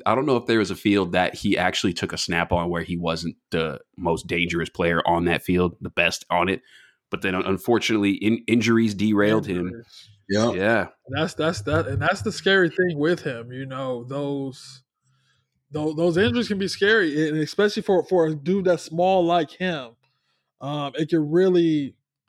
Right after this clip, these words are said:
Speaker 2: it can be a really, really big hit or miss. It, it can be a big, like, "Okay, yeah, we, we know we took a risk on this guy,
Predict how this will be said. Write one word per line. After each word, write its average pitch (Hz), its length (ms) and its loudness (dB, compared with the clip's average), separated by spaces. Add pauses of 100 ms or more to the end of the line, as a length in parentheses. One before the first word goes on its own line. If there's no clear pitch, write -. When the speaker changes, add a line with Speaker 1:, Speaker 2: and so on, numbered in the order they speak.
(260)
Speaker 2:
it 196 280 2
can 269 100 4
be 247 120 6
a 185 80 2
really, 156 400 0
really 226 200 2
big 180 360 2
hit 175 120 0
or 165 80 0
miss. 151 280 -6
It, 151 120 -2
it 156 140 0
can 156 100 0
be 165 100 2
a 151 60 0
big, 175 320 2
like, 151 140 2
"Okay, 143 240 -2
yeah, 143 240 -2
we, 143 240 2
we 143 140 -2
know 131 180 -4
we 139 100 -2
took 143 160 -2
a 143 60 0
risk 156 220 0
on 160 80 0
this 143 120 -2
guy, 156 240 4